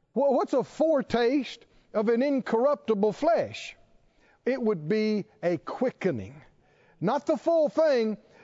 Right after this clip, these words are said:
but a quickening. Hallelujah. In our mortal, mortal,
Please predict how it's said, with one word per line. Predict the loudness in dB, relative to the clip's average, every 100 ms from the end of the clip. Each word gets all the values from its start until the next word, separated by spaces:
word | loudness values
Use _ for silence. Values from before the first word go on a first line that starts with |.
| -14
but | -2 0 0
a |
quickening. | 0 -2 0 -4 -6 -12 -20 _ _ _ -20 -20 -20 -6
Hallelujah. | 0 2 2 2 2 2 2 0 -6 -20 -20 -20 -20 -8
In | 0 2 2 0 0
our | -2 0 0 0
mortal, | 2 4 4 2 0 2 2 2 2 0 0
mortal, | 0 2 2 0 0 -2